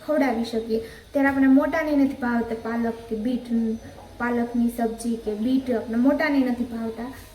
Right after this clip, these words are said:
તો બાળકને તો ક્યાંથી ભાવે? તો આવી રીતે તમે તમારા બાળકને ખવડાવી શકો એવું છે મારું માનવું.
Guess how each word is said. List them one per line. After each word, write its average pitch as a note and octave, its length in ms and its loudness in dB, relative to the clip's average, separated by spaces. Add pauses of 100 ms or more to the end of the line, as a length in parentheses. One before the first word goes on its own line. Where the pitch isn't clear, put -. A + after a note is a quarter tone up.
તો A3+ 80 -4
બાળકને B3+ 420 0
તો B3+ 100 -4
ક્યાંથી F4+ 320 -4
ભાવે? A3 280 -2
તો - 80 -8 (180)
આવી D4+ 240 0
રીતે C#4+ 140 -2
તમે C4+ 200 4
તમારા B3 260 -2
બાળકને B3 600 0 (1040)
ખવડાવી C#4+ 460 2
શકો - 600 -4
એવું A#3 340 -2
છે - 160 -6
મારું G#3+ 320 -4
માનવું. A3 240 -2